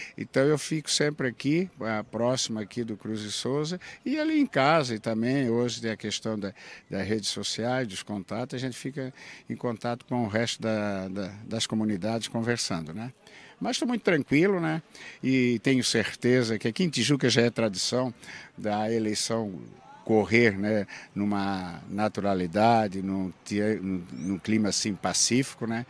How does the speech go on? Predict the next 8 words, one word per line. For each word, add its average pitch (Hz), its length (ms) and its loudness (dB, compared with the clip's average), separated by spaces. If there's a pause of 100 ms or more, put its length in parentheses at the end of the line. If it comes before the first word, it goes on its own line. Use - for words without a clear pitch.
(440)
E 104 460 -2
espero, 117 500 6
e 104 220 6
isso 110 220 2
vai 110 180 8
acontecer 104 440 0
hoje 98 220 -2
também. 73 220 -8